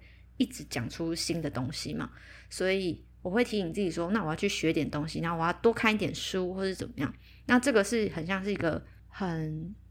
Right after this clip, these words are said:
自然的提醒，会让我更有意识地沉浸在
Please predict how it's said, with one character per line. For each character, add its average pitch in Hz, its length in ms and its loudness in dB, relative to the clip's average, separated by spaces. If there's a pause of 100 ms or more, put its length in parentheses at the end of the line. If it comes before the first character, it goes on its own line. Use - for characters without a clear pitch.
(120)
自 262 240 6
然 156 180 4
的 151 120 0
提 151 280 -4
醒， - 300 -6
会 196 180 0
让 170 160 4
我 147 140 -2 (180)
更 202 400 6
有 151 140 4
意 202 160 2
识 190 140 2
地 160 80 6
沉 151 340 4
浸 180 220 2
在 175 280 0